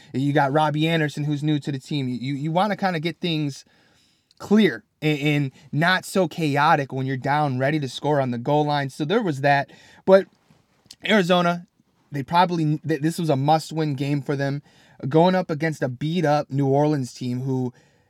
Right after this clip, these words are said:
still, no Michael Thomas, no Jarvis Landry, and no Mar-, Marshawn Lattimore. You're missing,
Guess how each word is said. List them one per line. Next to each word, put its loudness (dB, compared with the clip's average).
still, 2
no 0
Michael -2
Thomas, -2
no 0
Jarvis 0
Landry, -2
and -2
no 2
Mar-, 0
Marshawn -4
Lattimore. -2
You're -4
missing, -4